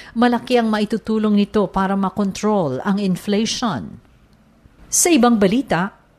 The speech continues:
inihain sa Kamara ang pangalawang impeachment complaint laban kay Vice President Sara Duterte. Pitumpu't lima ang complainants na nakalagda doon mula sa sektor ng agrikultura,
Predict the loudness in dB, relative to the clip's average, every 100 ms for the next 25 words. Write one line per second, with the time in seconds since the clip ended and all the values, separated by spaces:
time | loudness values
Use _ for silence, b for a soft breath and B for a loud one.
0 | _ -4 -2 0 0 0 -2 -2 -4 -4
1 | -2 0 0 0 0 0 0 2 2 2
2 | 0 -2 -4 -4 -6 -6 -6 -4 -4 -4
3 | -4 -4 -4 -6 -4 -4 -2 -2 0 -2
4 | 0 -2 0 -2 0 0 0 -2 -2 -2
5 | -2 2 2 2 0 -2 -4 -4 -8 -10
6 | -12 _ B B B B -2 0 0 -2
7 | 0 0 2 0 0 -2 0 -2 0 0
8 | 2 0 -2 -4 0 0 0 0 0 0
9 | -2 0 0 2 2 0 0 2 2 2
10 | 0 -4 -4 0 0 0 -2 -2 0 0
11 | 0 -2 0 0 0 0 -6